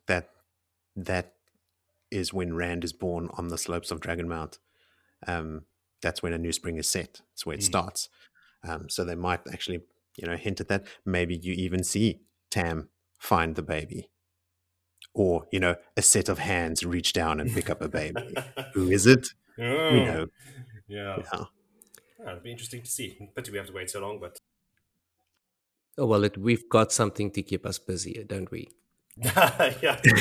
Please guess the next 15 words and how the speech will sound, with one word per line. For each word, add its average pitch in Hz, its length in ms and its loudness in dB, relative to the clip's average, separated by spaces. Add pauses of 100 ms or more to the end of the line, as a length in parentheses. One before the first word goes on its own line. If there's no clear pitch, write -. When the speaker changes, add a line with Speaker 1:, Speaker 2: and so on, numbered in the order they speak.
(100)
Speaker 1:
<laughs> - 280 -4
Yes, - 500 4 (280)
and 113 180 10
then 104 180 12
some. 82 260 4 (1200)
Um, 131 420 12
so, 101 400 6 (960)
favorite 143 440 4
moment. 90 460 -2 (560)
Do 107 100 -4
you 113 100 2
guys 107 280 2
have 101 560 0
a 98 60 -4
favorite, 104 600 -2